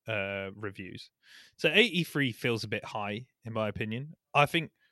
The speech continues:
sixty to seventy is actually, I think sixty is actually probably fair. If I wasn't doing our Broadly thing, I'd probably give it a six out of ten. 'Cause I think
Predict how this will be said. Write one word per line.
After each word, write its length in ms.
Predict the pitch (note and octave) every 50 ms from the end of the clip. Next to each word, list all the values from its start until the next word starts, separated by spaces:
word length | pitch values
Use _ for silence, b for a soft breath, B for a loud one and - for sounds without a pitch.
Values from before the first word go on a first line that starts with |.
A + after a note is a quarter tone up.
| _ _ _ _ _ _
sixty 560 | - - - - F3 C3 - - - C#3+ B2+
to 160 | A#2+ - - B2+
seventy 480 | - - D3 C3 B2 A#2 - - A#2+
is 80 | G#2+ G2+
actually, 420 | A#2 F#2+ - - - A2 G#2 -
I 60 | C3+
think 220 | D#3 A3+ A3 - -
sixty 320 | - F3+ C#3 - - C3
is 100 | A2+ -
actually 300 | A#2+ G2+ - - - G2
probably 280 | - - G#2 F#2+ G#2 F#2+
fair. 420 | - - G2+ F#2+ F#2 E2+ - - -
If 160 | B2+ A#2 D3+
I 80 | D#3+ D#3+
wasn't 320 | D#3+ F3+ F3+ E3+ E3+ D3+
doing 160 | C#3 D3 C3+
our 140 | B2 B2 A#2+
Broadly 480 | G#2+ - A2+ A#2 A#2+ A2+ - G#2+ G2+ G2
thing, 200 | - G#2 G2 G2
I'd 140 | F#2+ G2+ - -
probably 260 | - B2+ A2+ A2 G#2
give 140 | F#2 - G2
it 140 | G2 F#2 -
a 20 |
six 260 | - - G#2 - - -
out 120 | F#2+ D2+
of 60 | D2+ -
ten. 160 | - D#2+ - _ _ b b b b b b b b b b
'Cause 140 | D3+ C3+ D3+
I 80 | D3
think 280 | - E3+ E3+ D#3 B2+